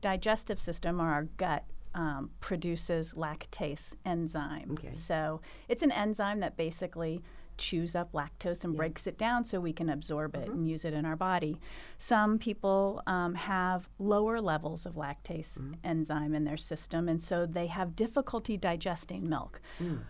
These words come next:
Speaker 1: Um, when you have difficulty digesting milk, you have symptoms like excess gas,
Speaker 2: Right.
Speaker 1: stomach pain,
Speaker 2: Right.
Speaker 1: cramping,
Speaker 2: Oh, yeah.
Speaker 1: and diarrhea.
Speaker 2: Oh,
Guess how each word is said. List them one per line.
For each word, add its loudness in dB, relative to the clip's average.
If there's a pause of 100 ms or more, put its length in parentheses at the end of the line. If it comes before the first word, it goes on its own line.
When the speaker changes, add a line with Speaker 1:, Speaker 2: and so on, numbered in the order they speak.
(160)
Speaker 1:
Um, 4
when 10
you 12
have 6
difficulty 2
digesting 2
milk, 2
you -2
have -2
symptoms 0
like -2 (200)
excess -2
gas, 0
Speaker 2:
Right. -6
Speaker 1:
stomach 2
pain, -2
Speaker 2:
Right. -4
Speaker 1:
cramping, 0
Speaker 2:
Oh, -2
yeah. -2
Speaker 1:
and 2
diarrhea. 2 (240)
Speaker 2:
Oh, 0